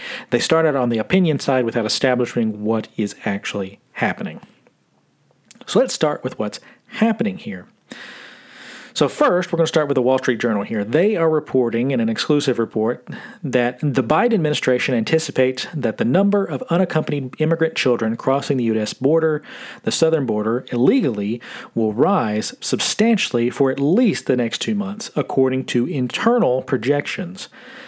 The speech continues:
The government estimates that between eighteen thousand and twenty-two thousand children could cross the border in April.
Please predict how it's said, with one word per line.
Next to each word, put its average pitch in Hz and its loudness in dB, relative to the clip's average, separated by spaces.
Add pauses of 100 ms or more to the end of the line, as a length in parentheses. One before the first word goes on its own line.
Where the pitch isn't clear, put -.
(200)
The 135 2
government 190 2
estimates 120 -2 (100)
that 135 0
between 131 0
eighteen 175 -2
thousand 160 2
and 127 -4
twenty-two 160 2
thousand 110 -2
children 107 -2 (340)
could 202 2
cross 165 0
the 156 2
border 117 0
in 127 -2 (100)
April. 185 0